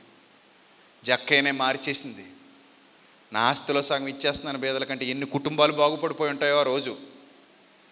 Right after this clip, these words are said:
నిజమే కదా మరి, అతని ఆస్తిలో సగం బేదలకు పంచిపెట్టేలా చేశాడు యేసుక్రీస్తు ప్రభు. అంటే ఎన్ని కుటుంబాలకు మేలు చేశాడో, ఒక్కడు మారటం వల్ల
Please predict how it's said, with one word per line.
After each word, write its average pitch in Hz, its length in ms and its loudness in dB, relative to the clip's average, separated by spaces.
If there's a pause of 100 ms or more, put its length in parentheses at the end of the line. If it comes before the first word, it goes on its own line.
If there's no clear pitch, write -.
(140)
నిజమే 143 200 0
కదా 180 140 4
మరి, 202 180 6
అతని 170 240 6
ఆస్తిలో 170 360 2
సగం 190 240 0
బేదలకు 180 320 2
పంచిపెట్టేలా 208 560 2
చేశాడు 214 380 2
యేసుక్రీస్తు 202 400 -2
ప్రభు. 160 340 -2 (440)
అంటే 190 120 6
ఎన్ని 208 240 4
కుటుంబాలకు 247 560 6
మేలు 240 240 10
చేశాడో, 247 380 8
ఒక్కడు 214 420 8
మారటం 240 500 8
వల్ల 226 420 10